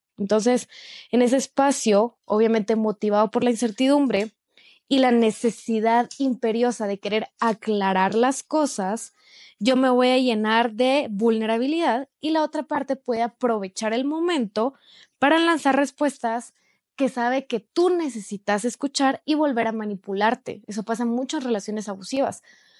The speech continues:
Cuando yo ya logré terminar una relación, cuando yo logré terminar esa relación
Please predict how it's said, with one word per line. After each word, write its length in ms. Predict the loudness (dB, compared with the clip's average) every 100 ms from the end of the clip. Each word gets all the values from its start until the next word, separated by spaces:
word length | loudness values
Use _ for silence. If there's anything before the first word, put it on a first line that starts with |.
| _ -2
Cuando 240 | 0 2
yo 240 | 2 2 2
ya 160 | 2
logré 300 | 2 0 0
terminar 440 | -2 -2 -2 -4 -4
una 200 | -4 -2
relación, 520 | 0 -2 -2 -6 -8 _ _ _ _
cuando 240 | 0 2
yo 140 | 2
logré 260 | 2 0 -2
terminar 800 | -2 0 0 0 -2 0 0 -2 -4
esa 240 | -4 -2
relación 560 | -2 -2 -2 -2 -4